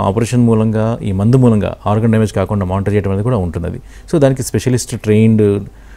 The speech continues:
ఆ, అనస్థీషియా వాళ్ళు ఉంటారు మాకు, డాక్టర్స్ ఉంటారు వాళ్ళు, వాళ్ళు మానిటర్ చేస్తూ ఉంటారు.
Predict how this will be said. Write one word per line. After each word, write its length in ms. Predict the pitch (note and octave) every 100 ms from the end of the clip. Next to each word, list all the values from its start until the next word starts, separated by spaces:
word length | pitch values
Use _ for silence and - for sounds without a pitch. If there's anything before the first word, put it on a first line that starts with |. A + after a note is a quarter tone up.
| - -
ఆ, 340 | F2+ F2+ F2+ G2
అనస్థీషియా 520 | B2+ - C3 A#2 G#2
వాళ్ళు 240 | G2 F2
ఉంటారు 220 | F2 F2
మాకు, 300 | E2+ E2+ -
డాక్టర్స్ 340 | F2+ F#2+ - F2
ఉంటారు 220 | F2 F#2
వాళ్ళు, 220 | F#2+ F#2+ G2
వాళ్ళు 280 | G#2 A#2
మానిటర్ 300 | C3 F#2+ F#2
చేస్తూ 240 | F#2 F2 F#2+
ఉంటారు. 320 | F2+ G2 B2+